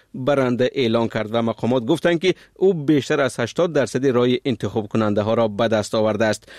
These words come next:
این در حالی است که ناظران غربی انتخابات پرزیدنتی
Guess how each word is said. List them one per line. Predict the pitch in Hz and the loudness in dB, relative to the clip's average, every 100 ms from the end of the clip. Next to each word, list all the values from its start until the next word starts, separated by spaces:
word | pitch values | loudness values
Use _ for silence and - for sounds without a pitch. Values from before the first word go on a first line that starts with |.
| - - | -20 -6
این | - 220 | 0 2
در | 196 170 | 2 2
حالی | 190 | 0
است | 185 | 0
که | 208 | 0
ناظران | 175 143 123 131 127 | 0 0 2 0 0
غربی | 110 117 117 190 185 | 0 0 0 -2 -2
انتخابات | 147 131 117 127 151 | -2 -2 0 0 0
پرزیدنتی | 139 117 107 113 120 | 0 -2 0 -2 0